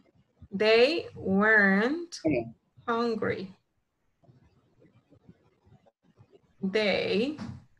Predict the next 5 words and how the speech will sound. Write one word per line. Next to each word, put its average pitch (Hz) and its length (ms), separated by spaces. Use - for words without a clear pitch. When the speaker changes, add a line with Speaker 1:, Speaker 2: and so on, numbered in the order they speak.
Speaker 1:
were 190 640
happy. 269 680
Ujú. 190 680
-hmm. - 2250
Ted. - 380